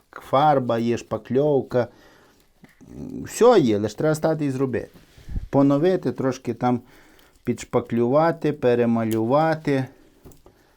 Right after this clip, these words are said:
кухню і коридорчик, і у ванні стелю, бо тоді була злива, там затекло, і воно таке чорне, таке ж-, жовте, чорне зверху.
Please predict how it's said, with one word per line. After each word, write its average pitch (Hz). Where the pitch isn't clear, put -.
кухню 139
і 131
коридорчик, 131
і 113
у 113
ванні 127
стелю, 123
бо 101
тоді 110
була 113
злива, 120
там 110
затекло, 113
і 110
воно 107
таке 104
чорне, 101
таке 101
ж-, 92
жовте, 104
чорне 92
зверху. 92